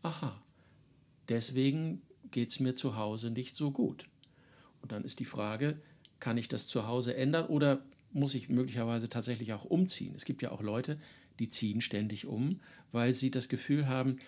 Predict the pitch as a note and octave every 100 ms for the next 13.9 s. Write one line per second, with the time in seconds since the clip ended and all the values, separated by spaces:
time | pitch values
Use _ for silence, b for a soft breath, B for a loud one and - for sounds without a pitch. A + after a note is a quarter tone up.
0 | B B B A#2+ - - C3 - - E3
1 | D3 B2 A#2+ - A2+ A2+ G#2 G#2+ A#2 -
2 | A#2 A2+ G#2+ D#3 G2+ - - _ B B
3 | B B B B B _ G#2+ G2 G#2+ A#2
4 | C3 F#3 - - - - - - A#2 -
5 | A#2 G2+ - G#2 G#2+ G#2+ A2+ C3+ C3+ B2+
6 | B2 B2 B2+ B2+ B B B - C#3 A#2+
7 | B2 A#2 A#2+ - A2+ A#2 A#2 A2 G2+ A2
8 | - A#2 A#2 G#2+ B2 C#3 G2 G2+ F#2+ A2+
9 | A2 B2 A2+ G#2+ - - - - - A#2
10 | A#2 A#2 A#2 D#3+ B2+ B2 G#2+ G#2 A2 A2+
11 | A2+ B B B B - C#3+ A#2+ - -
12 | - - A#2+ B2+ - - C#3 - - -
13 | - - - B B B B C3